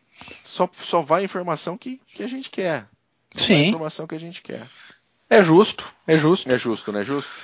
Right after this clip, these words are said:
Speaker 2: É justo. E, e, e outro, um bônus, né? Foi a, a, aproveitando a, a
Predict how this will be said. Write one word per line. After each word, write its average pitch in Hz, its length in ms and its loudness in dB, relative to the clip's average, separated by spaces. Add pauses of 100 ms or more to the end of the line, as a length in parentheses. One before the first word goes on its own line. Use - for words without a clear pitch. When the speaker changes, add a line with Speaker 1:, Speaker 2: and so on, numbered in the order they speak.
(680)
Speaker 2:
É 202 120 8
justo. 180 300 4
E, 190 60 6
e, 175 380 8
e 170 80 12
outro, 254 300 8
um 190 180 2
bônus, 165 640 8
né? 160 220 0 (380)
Foi 151 340 8
a, 170 80 8
a, 143 880 2 (280)
aproveitando 165 680 8
a, 117 360 2 (760)
a 123 680 -6